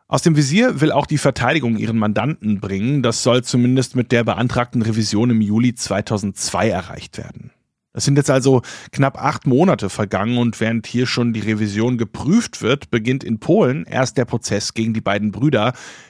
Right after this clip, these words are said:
die die eigentlichen Mörder gewesen sein sollen und die Tat ausgeführt haben sollen. Das Urteil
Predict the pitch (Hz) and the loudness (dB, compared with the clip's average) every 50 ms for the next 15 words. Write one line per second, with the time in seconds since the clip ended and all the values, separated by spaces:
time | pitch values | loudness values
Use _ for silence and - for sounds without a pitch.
0 | _ - - 120 127 - - 101 104 101 113 - 120 113 113 110 117 120 110 98 | _ -10 -4 0 0 0 0 0 -2 -4 -4 -2 0 2 2 2 2 2 2 0
1 | 92 87 92 87 90 90 92 90 98 92 90 92 87 92 90 92 104 113 120 113 | -2 -4 -6 -6 -6 -6 -8 -6 -6 -6 -6 -6 -4 -4 -4 -2 0 0 0 -2
2 | 104 - 110 104 - - - 90 92 101 - - - 101 104 107 - - - - | -2 -4 -6 -8 -6 -6 -4 -2 -4 -4 -6 -8 -6 -2 -2 -2 -2 -4 -8 -10
3 | - - - - - - - - - - - - 104 - - - 113 113 _ _ | -10 -10 -10 -10 -10 -12 -12 -12 -14 -16 -18 -18 -18 -20 -20 -20 -20 -20 _ _
4 | _ _ _ _ _ _ _ _ _ _ _ - 104 - 104 110 120 123 - 147 | _ _ _ _ _ _ _ _ _ _ _ -16 -12 -6 -2 -2 0 2 2 4
5 | 131 131 | 4 4